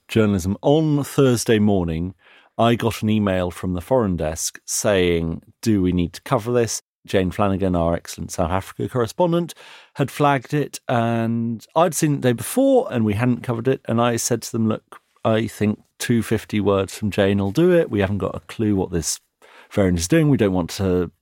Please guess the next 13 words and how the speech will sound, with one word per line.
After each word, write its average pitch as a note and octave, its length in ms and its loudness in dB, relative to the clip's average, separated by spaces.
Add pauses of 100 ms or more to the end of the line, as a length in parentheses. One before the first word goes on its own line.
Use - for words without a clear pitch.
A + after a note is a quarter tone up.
be F#2+ 120 0
accused F#2 320 -2
of F2+ 60 -2
scaremongering. A#2+ 880 2
It, - 220 -4 (320)
until C3+ 240 2
we A#2+ 80 2
know G2 100 2
it - 100 -2
spreads, F#2 440 -2 (280)
it's G#2+ 160 -2
all F2+ 120 -2
theoretical." F2+ 560 -4